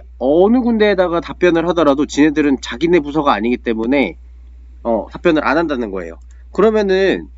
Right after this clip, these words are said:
최소한 홈페이지 관련해서 문의가 있거나 여기에 관련되지 않은 문제들이 있으면은 기타라도 만들어가지고 대분류 선택을 하게 해줬어야 되겠죠. 근데 그런 게 없어요.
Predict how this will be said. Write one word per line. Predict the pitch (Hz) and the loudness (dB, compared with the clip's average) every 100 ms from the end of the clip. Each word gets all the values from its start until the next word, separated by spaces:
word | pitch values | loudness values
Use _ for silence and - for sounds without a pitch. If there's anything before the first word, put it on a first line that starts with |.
| - - | -20 -6
최소한 | - 247 226 196 | -2 0 2 2
홈페이지 | 180 254 285 277 240 226 | 0 0 2 2 0 -2
관련해서 | 175 165 185 180 175 147 127 | 2 2 2 0 2 2 0
문의가 | 110 147 175 160 | 0 0 2 2
있거나 | 117 - 135 120 | 0 0 0 0
여기에 | 110 139 | 0 0
관련되지 | 139 123 135 160 151 131 120 113 - - - - - 135 | -2 -2 -2 0 -2 -2 -4 -8 -12 -18 -20 -20 -12 -6
않은 | 110 120 165 170 139 | -2 0 2 2 0
문제들이 | 107 123 139 135 110 | 0 0 2 0 -2
있으면은 | 101 - 127 101 92 101 85 - - - - | -4 -4 -2 -2 -2 -4 -6 -12 -20 -20 -6
기타라도 | 156 - - 247 240 226 208 185 208 208 | -6 -6 -2 0 2 0 -2 -4 -4 -2
만들어가지고 | 175 113 123 156 151 139 123 131 131 170 175 185 175 - - - | -2 -2 -4 -2 0 -2 -2 -6 -2 0 2 0 -4 -16 -20 -6
대분류 | 127 143 156 | -2 2 0
선택을 | 156 165 170 147 | 0 -2 -2 -2
하게 | - 233 220 | 0 0 0
해줬어야 | 208 214 208 - 175 | 0 -2 -2 0 2
되겠죠. | 139 110 - 110 - - - | 0 -4 -4 -8 -8 -16 -18
근데 | - 107 113 | -10 -4 -4
그런 | - 120 123 123 127 | -4 -2 0 0 2
게 | 160 - | 0 -2
없어요. | 101 110 - 95 | -6 -10 -8 -8